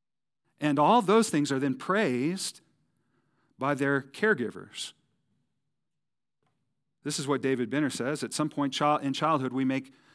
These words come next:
this powerful discovery that we can manipulate the truth about ourselves. Through coping and choosing, we develop a persona, and we hide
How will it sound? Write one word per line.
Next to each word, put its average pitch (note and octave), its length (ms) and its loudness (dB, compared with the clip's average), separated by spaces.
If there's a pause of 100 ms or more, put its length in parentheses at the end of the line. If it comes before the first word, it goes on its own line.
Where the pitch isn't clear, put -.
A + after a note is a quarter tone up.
(120)
this C3 160 -2
powerful D3+ 500 -2
discovery A#2+ 800 -2 (560)
that A#2 160 -6
we D3+ 140 0
can C3+ 220 -4
manipulate A#2+ 720 -4
the A#2 60 -16
truth F3 460 -8
about B2+ 240 -10
ourselves. - 720 -12 (3500)
Through B2+ 160 -6
coping F#3+ 600 -8 (600)
and B2 160 -10
choosing, A#2 640 -6
we A2+ 120 -10
develop A#2+ 420 -10
a A2 80 -10
persona, G#2 720 -8 (1600)
and G#2+ 80 -14
we A#2+ 100 -8
hide B2+ 760 -6